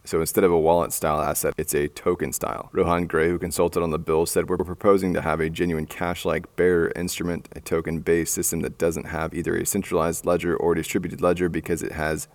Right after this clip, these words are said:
no ledger whatsoever. It uses secured hardware, software, and it's issued by the Treasury. This proposed e-cash differs from a stablecoin as it's not truly part of the blockchain. E-cash tokens would be acquired through a bank account, peer-to-peer transaction,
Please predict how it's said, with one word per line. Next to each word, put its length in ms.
no 220
ledger 340
whatsoever. 580
It 140
uses 340
secured 640
hardware, 420
software, 760
and 200
it's 200
issued 280
by 140
the 100
Treasury. 600
This 160
proposed 440
e-cash 560
differs 300
from 100
a 40
stablecoin 580
as 160
it's 160
not 180
truly 240
part 220
of 60
the 60
blockchain. 540
E-cash 480
tokens 320
would 80
be 140
acquired 420
through 140
a 40
bank 320
account, 420
peer-to-peer 320
transaction, 580